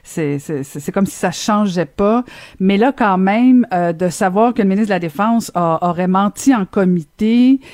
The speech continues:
euh, c'est une première... Euh, est-ce que, est-ce que c'est une, c'est une offense ? Là, le Parlement siège pas. Je comprends que, euh, les libéraux s'en sauvent un peu, mais à un moment donné, le Parlement va reprendre. Est-ce que tu penses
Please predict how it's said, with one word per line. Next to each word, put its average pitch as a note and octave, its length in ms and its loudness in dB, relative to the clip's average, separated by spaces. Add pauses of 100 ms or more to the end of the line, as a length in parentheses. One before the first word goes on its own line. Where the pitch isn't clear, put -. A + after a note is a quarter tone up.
(300)
euh, E3+ 240 0
c'est F3+ 300 -6
une F3+ 160 -2
première... G3+ 580 0
Euh, E3 480 0
est-ce D#3 160 -10
que, - 80 -6
est-ce E3 320 -2
que E3+ 100 -10
c'est - 300 -16
une, D#3+ 340 -2
c'est - 280 -18
une F3+ 100 -2
offense ? C4+ 720 2
Là, G#3+ 160 2
le C4+ 80 0
Parlement G3+ 420 -2
siège F3+ 400 -2
pas. A3+ 160 2
Je C4+ 100 -4
comprends G3 440 -2
que, F#3+ 120 -4 (200)
euh, E3 40 0 (340)
les F3+ 140 0
libéraux F3+ 640 -2
s'en F#3 280 -2
sauvent G3+ 340 0
un F3 140 2
peu, C4+ 200 0
mais C4+ 80 4
à - 40 -2
un - 20 2
moment F#3 160 2
donné, G3 220 0
le G3+ 40 -12
Parlement F#3 400 -2
va F3+ 180 0
reprendre. F#3 840 -2 (340)
Est-ce F#3+ 460 -2
que B3+ 140 0
tu - 260 -6
penses A#3+ 580 0